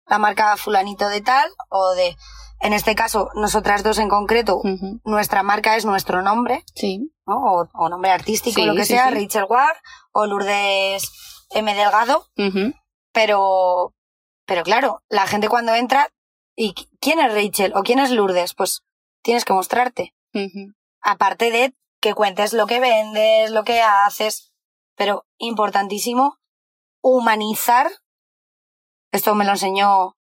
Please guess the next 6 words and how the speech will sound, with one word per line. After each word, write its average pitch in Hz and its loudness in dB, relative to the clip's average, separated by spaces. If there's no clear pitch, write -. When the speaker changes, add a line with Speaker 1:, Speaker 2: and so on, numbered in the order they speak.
Speaker 1:
mi 202 -4
querida 196 0
Irene 196 -2
Martín, 185 -4
Speaker 2:
<laughs> 247 -2
Speaker 1:
humanizar 269 2